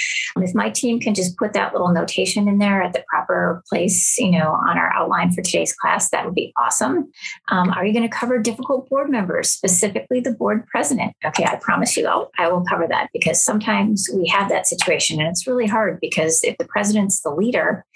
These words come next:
and they've, you know, established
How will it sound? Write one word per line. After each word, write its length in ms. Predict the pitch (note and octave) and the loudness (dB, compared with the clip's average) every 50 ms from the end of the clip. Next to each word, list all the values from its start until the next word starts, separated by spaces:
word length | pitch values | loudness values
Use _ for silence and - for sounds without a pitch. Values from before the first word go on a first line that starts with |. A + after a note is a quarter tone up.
| - - - - - - - - - _ _ - | -16 -14 -10 -10 -10 -10 -10 -12 -16 _ _ -2
and 280 | G3+ F3+ F3 F3 F3 - | 2 2 2 2 2 0
they've, 440 | G3 G3 G3+ G#3 G3+ G3 F#3+ F#3 F#3+ - - - _ | -2 0 0 2 0 0 0 -2 -4 -6 -10 -8 _
you 120 | - G#3+ F3+ | 0 2 4
know, 260 | - - - - - G#3+ | 4 2 0 -2 -2 0
established 920 | G#3+ F3+ - - - G3 F#3 F#3+ G3+ G3 F3 F#3 - - - - - - | 2 2 2 2 0 0 0 0 2 2 2 2 2 0 -2 -4 -8 -12